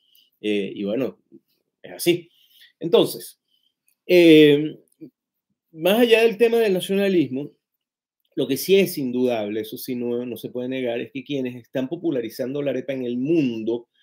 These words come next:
son los venezolanos. El, el hecho es clarísimo porque la m-, fuerza migratoria venezolana ha, ha us-, ha usado, vamos a decirlo así, el emprendimiento gastronómico como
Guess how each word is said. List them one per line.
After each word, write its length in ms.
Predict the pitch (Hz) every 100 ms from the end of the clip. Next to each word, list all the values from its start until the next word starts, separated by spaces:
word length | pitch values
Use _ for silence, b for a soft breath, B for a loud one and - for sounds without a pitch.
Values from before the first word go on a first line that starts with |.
| b
son 280 | b - 147
los 100 | 120
venezolanos. 680 | 104 98 95 104 113 - - _ _ _
El, 520 | - 110 110 107 - -
el 160 | 117 113
hecho 320 | 120 160 151
es 300 | 156 - _ _ _ _ _ _ _ _ _ _ _ _
clarísimo 560 | 160 175 175 - 175 185
porque 380 | 151 147 139 -
la 500 | 139 143 131 127 127
m-, 300 | 127 131 131 _ _ _ _ 127 - _ _ _ _ -
fuerza 440 | 190 226 - 160
migratoria 580 | 139 127 120 139 143 160
venezolana 800 | 165 160 185 165 143 143 151 - b b b b b -
ha, 340 | 147 151 - _ _ _ _ _ _ -
ha 100 | 165
us-, 340 | 165 - - -
ha 60 |
usado, 580 | 175 180 - 220 170 127
vamos 220 | 127 160
a 60 | 147
decirlo 340 | - 143 143
así, 360 | 151 - 143 143
el 140 | 135 123
emprendimiento 600 | 120 127 123 123 131 156
gastronómico 760 | 156 165 156 147 135 139 151
como 340 | 135 127 123